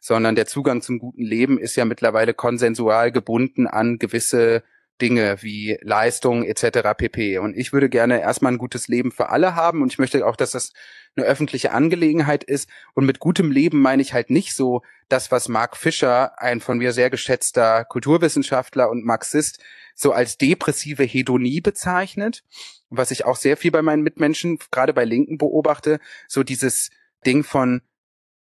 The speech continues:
eigentlich hoffnungslos, Zerstreuung, sehr viel Drogen, sehr viel irgendwie rauschhaft Sexualität erleben, bla, bla, bla. Daran bin ich nicht interessiert.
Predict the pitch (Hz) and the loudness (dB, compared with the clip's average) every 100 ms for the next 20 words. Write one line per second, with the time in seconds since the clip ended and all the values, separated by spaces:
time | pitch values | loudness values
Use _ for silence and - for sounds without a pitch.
0 | _ - 139 156 147 156 - 165 151 156 | _ -2 -2 0 -2 -2 2 0 2 2
1 | 151 151 - 139 - 131 135 147 147 143 | 2 0 -2 -2 -2 0 2 4 2 -2
2 | - 147 - 143 - 135 135 139 139 123 | -2 -2 0 0 -2 -4 -2 -2 -2 -4
3 | 131 143 - 143 135 135 - _ _ _ | -2 -2 -2 -2 0 0 -2 _ _ _
4 | 143 131 117 123 123 120 123 123 123 135 | 0 0 -4 -8 -6 -6 -6 -2 2 2
5 | 151 - 135 - - - 147 135 - 139 | 2 -2 -4 -4 -12 -6 -4 -4 0 0
6 | 127 - 131 139 131 135 127 131 131 123 | 0 -4 -4 -4 -2 -2 -2 -2 -2 0
7 | 120 135 123 120 113 - - _ - 143 | 0 2 0 2 -2 -2 -14 _ -2 0
8 | 170 175 147 151 - 160 135 139 135 - | 0 -4 0 0 0 -2 -2 -6 -6 -4
9 | 156 131 - | 0 0 0